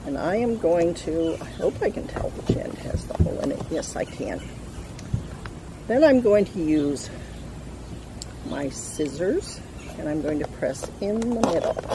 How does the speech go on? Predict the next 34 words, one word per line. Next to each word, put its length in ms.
So 240
when 100
I 80
press 440
in 100
the 80
middle 400
where 160
the 80
hole 320
was, 500
see, 180
that's 240
going 240
to 80
tear 420
an 140
opening. 500
That's 240
what 120
I 140
want 440
to 120
do. 300
So 240
then 260
you 100
can 320
use 240
your 100
scissors 760
to 100
cut 360
around 640